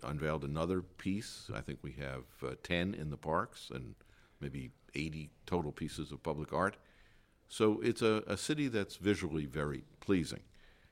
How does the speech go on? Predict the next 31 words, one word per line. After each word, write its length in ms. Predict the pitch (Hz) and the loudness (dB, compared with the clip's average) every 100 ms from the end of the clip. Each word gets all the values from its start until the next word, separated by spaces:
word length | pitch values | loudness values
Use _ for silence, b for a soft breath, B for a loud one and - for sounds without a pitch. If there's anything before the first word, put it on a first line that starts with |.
| b - | b -14
You 140 | - 98 | 0 4
know, 80 | 101 | 6
we 100 | 101 | 6
have 140 | 92 | 6
all 100 | 87 | 4
kinds 260 | - 90 95 | 4 2 4
of 60 | |
amenities. 540 | 98 85 76 73 80 67 | 4 4 2 0 0 0
Obviously, 480 | 65 71 69 78 | -2 -2 -4 -2
if 100 | 71 | -2
you 80 | 80 | -2
want 140 | 73 67 | -4 -6
to 40 | |
stay 200 | - 71 | -4 -4
here, 180 | 71 73 | -2 -4
the 60 | 65 | -2
hotels 400 | 76 67 71 69 | -4 -2 -2 -4
are 60 | |
spectacular. 800 | - - 71 71 62 71 65 67 | -8 -8 -4 -2 -2 -2 -6 -6
The 140 | 67 60 | -6 -6
hotel 300 | 71 - 71 | -6 -2 -2
we're 200 | 67 65 | -2 -4
in 80 | |
here, 180 | 62 69 | -4 -6
the 80 | 64 | -6
Peninsula, 560 | - 65 78 - 76 71 b b b b | -8 -6 -6 -4 -4 -6 b b b b
you 80 | 67 | -6
know, 320 | 67 67 67 - | -4 -4 -6 -10
uh, 200 | - - 64 58 - - | -14 -12 -14 -14 -18 -10
by 160 | - 71 | -2 0
far 400 | - 82 80 82 | 2 4 4 2